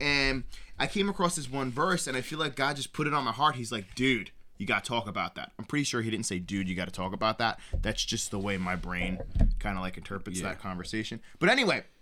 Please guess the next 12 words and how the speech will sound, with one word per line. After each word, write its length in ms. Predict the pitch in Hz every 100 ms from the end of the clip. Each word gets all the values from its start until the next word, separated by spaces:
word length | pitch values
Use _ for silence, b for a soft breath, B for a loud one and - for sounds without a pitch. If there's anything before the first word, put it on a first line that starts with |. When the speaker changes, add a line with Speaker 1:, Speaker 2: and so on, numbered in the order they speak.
| - - - - -
Speaker 1:
so 240 | - 170
it's 100 | 160 -
Proverbs 680 | - 226 269 233 226 202 - B -
Speaker 2:
Yeah. 160 | 208
Speaker 1:
chapter, 420 | 196 190 190 180 -
chapter 340 | - 170 - 180
fourteen, 460 | - 196 196 185
verse 260 | 160 170 165
twenty-three. 460 | - 151 156 139 127
It 80 | -
says, 220 | 120 113 B B B _
"In 200 | 147